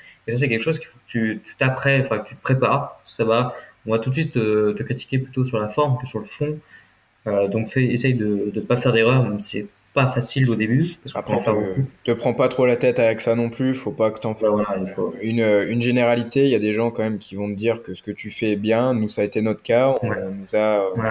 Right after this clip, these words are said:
Speaker 2: on nous a
Speaker 1: carrément.
Speaker 2: vraiment encouragés dans, dans le lancement de ce projet. On nous a dit que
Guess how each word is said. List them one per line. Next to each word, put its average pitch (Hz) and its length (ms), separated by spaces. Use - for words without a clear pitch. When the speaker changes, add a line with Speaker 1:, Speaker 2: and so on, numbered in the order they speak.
Speaker 2:
on 101 40
nous 101 60
a 101 40
Speaker 1:
carrément. 107 240
Speaker 2:
vraiment 123 160
encouragés 117 580
dans, 98 300
dans 101 100
le 104 80
lancement 110 360
de 113 40
ce - 120
projet. 107 360
On 139 60
nous 101 180
a 98 60
dit 107 160
que - 60